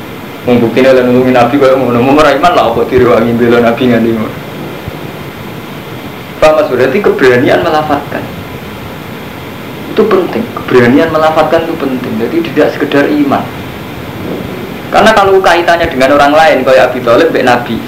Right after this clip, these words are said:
sing nyeksa ini pun repot. Ya, beden tahu saya bisa tuh, jadi kok ganti tulis mbek bocah-bocah. Jadi, "Man qala la ilaha illallah dakhala al jannah." Ini nak cara keyakinan kula, memang ndak harus, ndak hanya hati, tapi wonten keberanian kula.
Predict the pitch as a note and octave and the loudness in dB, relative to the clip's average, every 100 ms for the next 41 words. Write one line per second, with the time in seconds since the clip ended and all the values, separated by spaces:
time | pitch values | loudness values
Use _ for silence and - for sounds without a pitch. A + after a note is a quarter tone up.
0 | - C#3+ C#3 B2 - F#3 G#3 G#3 - - | 2 4 4 0 -2 0 2 2 2 0
1 | - - - - - - - - - - | -4 -12 -12 -12 -12 -14 -14 -14 -14 -14
2 | - - - - - - - - - - | -14 -14 -14 -14 -14 -14 -14 -14 -14 -8
3 | - A#2+ B2 B2 B2+ - A#2 - - A2+ | -2 2 2 4 2 2 0 0 0 0
4 | G#2 - G#2 A2 A2 A2 G#2 - - - | -2 -4 -2 0 0 0 -4 -8 -12 -12
5 | - - - - G#2+ G#2+ G#2 G2+ - - | -12 -12 -8 -2 0 2 0 -2 -6 0
6 | A2+ G#2+ G#2+ - G#2 G#2 G2 G2 F#2+ F#2+ | 2 2 2 0 0 0 0 0 0 0
7 | G2+ D3+ - - - - - - C3+ C#3+ | -2 -2 -4 -8 -10 -12 -10 -2 2 4
8 | C#3+ D#3 C#3 C3+ B2+ B2 B2 B2 A#2+ B2+ | 4 4 4 4 4 2 2 2 2 0
9 | B2+ A2+ A#2 A2+ A2 G#2 G#2 A#2+ D3+ - | 0 2 2 2 0 -2 0 2 2 2
10 | C3 B2+ C3 - B2 A2 A2+ A2 G#2 A2+ | 2 2 2 0 0 0 0 -2 -2 0
11 | B2+ D3 D3+ A2 G#2 A2+ B2 - - B2+ | 2 2 4 4 4 2 0 -4 -4 2
12 | A#2+ - A#2+ A#2+ C3 B2+ C3+ - A2+ A#2+ | 2 0 0 2 4 4 0 -2 -2 0
13 | D3+ D3+ D3+ C#3+ A#2+ A#2+ A2 C3 C#3 A#2+ | 2 2 2 2 2 2 2 2 0 -2
14 | G#2+ G2+ | -2 -4